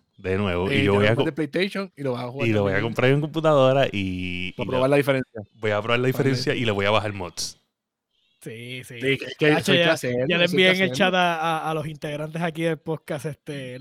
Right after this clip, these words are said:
Speaker 3: ya la gente vacilando con,
Speaker 2: Sí,
Speaker 3: cambiándole
Speaker 2: con
Speaker 3: las
Speaker 2: Tobey,
Speaker 3: caras a los
Speaker 2: con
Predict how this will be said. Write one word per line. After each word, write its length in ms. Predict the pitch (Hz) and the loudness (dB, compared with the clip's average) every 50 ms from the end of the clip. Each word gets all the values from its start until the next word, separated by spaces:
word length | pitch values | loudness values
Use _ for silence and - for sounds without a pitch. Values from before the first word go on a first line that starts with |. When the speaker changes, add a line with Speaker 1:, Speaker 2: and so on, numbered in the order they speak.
| 147 147 | -12 -8
Speaker 3:
ya 140 | 143 151 147 | -8 -6 -4
la 80 | 151 | -2
gente 200 | 160 170 160 160 170 | -4 -4 -4 -2 -4
vacilando 500 | 165 160 - - 165 156 151 151 156 156 | -4 -4 -4 -6 -6 -6 -6 -6 -8 -10
con, 180 | 151 160 151 139 | -8 -8 -8 -8
Speaker 2:
Sí, 280 | 127 - - 131 120 | -8 -4 -4 -4 -2
Speaker 3:
cambiándole 400 | 113 117 117 - 160 151 - - 156 | -2 -4 -4 -4 -6 -6 -4 -2 0
Speaker 2:
con 80 | 139 | 2
Speaker 3:
las 80 | 131 131 | 2 2
Speaker 2:
Tobey, 80 | 135 131 | 0 -2
Speaker 3:
caras 240 | 165 160 165 175 | -4 -4 -2 0
a 60 | 180 170 | 0 0
los 120 | 165 156 | 0 -2
Speaker 2:
con 120 | - 170 | -2 -2